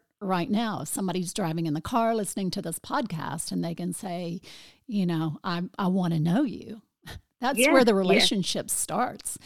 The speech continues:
Speaker 2: Yeah,
Speaker 1: It
Speaker 2: yeah.
Speaker 1: starts in, in your heart, and it starts with a yearning that, um, you know, you feel there's something more for your life, there's something better. And that's, that's where it starts. You know,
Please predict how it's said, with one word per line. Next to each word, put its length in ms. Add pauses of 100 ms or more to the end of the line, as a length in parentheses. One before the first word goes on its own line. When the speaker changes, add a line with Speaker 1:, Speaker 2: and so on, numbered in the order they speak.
Speaker 2:
Yeah, 140 (160)
Speaker 1:
It 140
Speaker 2:
yeah. 40
Speaker 1:
starts 800
in, 420
in 180
your 120
heart, 560
and 100
it 140
starts 720 (320)
with 160
a 60
yearning 720
that, 500
um, 500 (220)
you 160
know, 100
you 180
feel 360
there's 240
something 600
more 800
for 180
your 180
life, 340
there's 220
something 480
better. 400 (580)
And 180
that's, 580 (360)
that's 400
where 180
it 120 (180)
starts. 840 (380)
You 220
know, 220